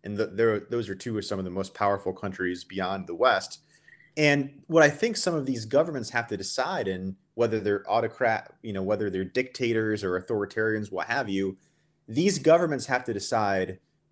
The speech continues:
would I rather have the people of the country and myself as the government dictating the discourse of the country, or would I rather have Silicon Valley people and politicians and executives of these companies,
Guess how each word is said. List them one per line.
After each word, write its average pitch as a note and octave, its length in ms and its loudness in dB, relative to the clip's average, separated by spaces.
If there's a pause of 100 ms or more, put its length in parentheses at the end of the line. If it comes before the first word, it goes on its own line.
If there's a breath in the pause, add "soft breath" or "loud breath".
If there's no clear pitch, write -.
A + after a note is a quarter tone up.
would C3 140 2
I B2 120 10
rather C#3+ 480 2
have A#2 680 -2
the G#2 120 -16
people D3 360 -10
of C3+ 120 -8
the C#3+ 80 -10
country C3 500 -4
and G#2 100 -4
myself B2+ 520 -2
as A2 80 -10
the G#2+ 100 -10
government G2 640 -6 (400)
dictating B2+ 560 0
the G2 60 -2
discourse G#2 580 -2
of F2+ 100 -6
the G2 60 -8
country, F#2+ 680 -2 (380)
or F#3 320 6
would C#3+ 120 4
I A#2+ 120 8
rather A#2 360 4
have G2+ 580 2 (440)
Silicon D3 640 0
Valley A2+ 680 2 (460)
people G2+ 640 -2
and G2+ 400 -8
politicians G#2+ 880 -2
and G2+ 340 -6
executives A2 640 -4
of F#2 100 -8
these G2 160 -6
companies, G2+ 640 -4